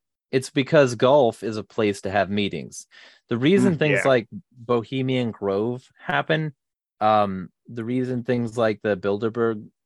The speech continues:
Speaker 1: uh, group happen in secret is because they don't want people knowing shit. And if you just wanna pop over for a quick meeting, a golf course is wide open. It's harder to plant bugs,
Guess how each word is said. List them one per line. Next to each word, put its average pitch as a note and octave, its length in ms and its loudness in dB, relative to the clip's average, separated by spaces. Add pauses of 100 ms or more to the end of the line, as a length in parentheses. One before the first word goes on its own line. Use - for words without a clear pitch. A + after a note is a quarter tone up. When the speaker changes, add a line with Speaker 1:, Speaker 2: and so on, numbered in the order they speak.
(100)
Speaker 1:
uh, A2 200 -2
group A#2+ 320 -4
happen B2+ 420 -2
in A2 240 -8
secret D#3 500 0 (440)
is A2+ 100 -10
because B2+ 640 4 (340)
they A2+ 220 2
don't C3+ 180 2
want A#2+ 220 0
people G#2+ 320 -8
knowing A2+ 320 0
shit. F2 300 -6 (240)
And A#2+ 100 0
if A2 160 -6
you D#3 80 -4
just G#3+ 220 -6
wanna E3+ 180 4
pop B2+ 400 0
over A2+ 460 -2
for G#2 100 -2
a F#2+ 60 0
quick - 320 -4
meeting, G2+ 580 -4 (720)
a A#2+ 80 0
golf D3+ 340 4
course B2+ 400 2
is G2+ 180 -10
wide A2+ 320 2
open. G#2 600 -2 (400)
It's F2 140 -12
harder C3 340 4
to B2 80 2
plant A#2 400 -2 (260)
bugs, G#2 720 -4